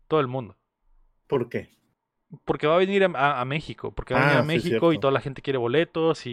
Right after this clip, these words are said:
Speaker 1: y
Speaker 2: Y
Speaker 1: la
Speaker 2: ya se
Speaker 1: Taylor, y la Taylor Swift, pues, es un desmadre. Entonces, eh, y, y, y Ticketmaster también. Y, y bueno, entonces, la Maggie es Swifter, entonces ahí anda.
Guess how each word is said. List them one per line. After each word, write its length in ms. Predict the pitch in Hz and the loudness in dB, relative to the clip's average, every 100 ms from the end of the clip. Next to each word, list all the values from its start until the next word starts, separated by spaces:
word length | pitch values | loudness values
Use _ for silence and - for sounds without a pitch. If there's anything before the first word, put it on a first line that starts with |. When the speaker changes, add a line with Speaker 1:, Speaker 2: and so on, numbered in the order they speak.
| 113 | -8
Speaker 1:
y 140 | 117 | -4
Speaker 2:
Y 20 | 113 | 2
Speaker 1:
la 120 | 120 | 2
Speaker 2:
ya 80 | 120 | 4
se 80 | 135 | 2
Speaker 1:
Taylor, 240 | 123 135 | 0 -2
y 80 | 139 | -4
la 100 | 120 | -4
Taylor 300 | - 127 127 | -2 -4 -4
Swift, 220 | - 131 - | -6 -8 -8
pues, 220 | 120 120 | -10 -10
es 140 | - | -10
un 120 | 127 | -10
desmadre. 600 | 117 110 147 165 165 160 156 | -8 -4 0 2 2 0 -2
Entonces, 520 | 127 117 - 110 - | -6 -8 -8 -10 -8
eh, 200 | 110 110 | -10 -8
y, 280 | 113 113 117 | -10 -10 -10
y, 380 | - 120 117 113 | -10 -12 -10 -12
y 20 | |
Ticketmaster 600 | 113 123 131 120 123 117 | -14 -8 -6 -4 -6 -6
también. 640 | - 110 139 170 170 165 143 - - - - - - - | -8 -4 -2 0 0 -2 -6 -16 -20 -20 -20 -20 -20 -14
Y, 720 | 113 113 107 107 107 117 113 | -10 -8 -8 -8 -10 -10 -10
y 40 | 117 | -4
bueno, 300 | 120 120 110 | 0 0 -2
entonces, 680 | 107 110 - 110 - - - _ _ _ - | -10 -10 -10 -12 -12 -14 -18 _ _ _ 0
la 160 | 120 | 0
Maggie 320 | 135 147 165 | 2 0 2
es 80 | 151 | 2
Swifter, 640 | - 185 214 - - 220 202 | 2 2 2 0 2 2 2
entonces 500 | 156 135 131 143 131 | 0 0 0 -2 -2
ahí 160 | 127 | 0
anda. 540 | 135 160 180 180 196 | 2 2 0 -2 -4